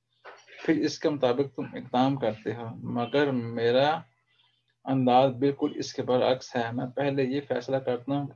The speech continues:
क्या बात सही और मुनासिब होगी और फिर इसके मुताबिक अमल करता हूँ। फिर आखिर लोग मेरी बात पर लब्बैक कहते हैं और मुखालफत रफ्ता रफ्ता ख़त्म हो जाती है।"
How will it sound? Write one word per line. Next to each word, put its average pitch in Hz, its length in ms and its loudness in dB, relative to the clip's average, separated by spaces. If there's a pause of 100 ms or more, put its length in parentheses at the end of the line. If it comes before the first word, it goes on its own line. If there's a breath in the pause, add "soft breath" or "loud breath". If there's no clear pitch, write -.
क्या 131 240 2
बात 123 300 -2
सही 131 420 -6
और 120 180 -2
मुनासिब 117 400 -6
होगी 135 340 -2
और - 540 -16
फिर - 160 -2
इसके 151 240 -6
मुताबिक 135 400 -2
अमल 120 220 -4
करता 113 340 -8
हूँ। 113 200 -8 (540)
फिर 139 140 -2
आखिर 127 300 2
लोग 127 340 6
मेरी 120 300 0
बात 120 280 0
पर 127 80 0
लब्बैक 117 440 -2
कहते - 360 -12
हैं 123 220 -6 (400)
और - 160 2
मुखालफत 127 800 -2 (120)
रफ्ता 127 300 2
रफ्ता 131 340 -2
ख़त्म - 280 -8
हो 120 120 -2
जाती 110 360 -6
है।" 113 200 -8